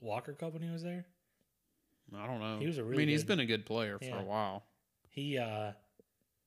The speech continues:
Speaker 1: he got put in as a late entry through DraftKings last week because he got in the field.
Speaker 2: For, like, six grand?
Speaker 1: Yeah. And people were roasting him. He's like, "Don't sleep on me this week."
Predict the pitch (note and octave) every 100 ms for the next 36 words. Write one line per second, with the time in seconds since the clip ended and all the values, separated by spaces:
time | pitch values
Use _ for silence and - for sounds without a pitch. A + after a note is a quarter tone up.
0 | _ _ - B2+ A2+ C#3 B2+ B2 G#2+ G#2
1 | A2 A2 A2+ - B2 A#2+ A#2 _ - A2+
2 | A2 G#2+ A2 C#3 C3 C3+ C3+ C#3+ C3+ A2
3 | A2 A2 G#2+ A2 G#2 - A2+ A2 G#2+ -
4 | _ _ _ - - A#2+ A#2+ - - C#3
5 | - - B2 C3 B2+ A2+ F#2+ - _ _
6 | _ _ - A2+ B2 B2 A#2+ A2+ G#2 -
7 | _ - A2 A2 A2 B2 B2+ A2+ G#2+ F#2
8 | A#2+ C#3 - D#3 D#3 D3 D#3 C3 G2+ C#3
9 | A#2+ - -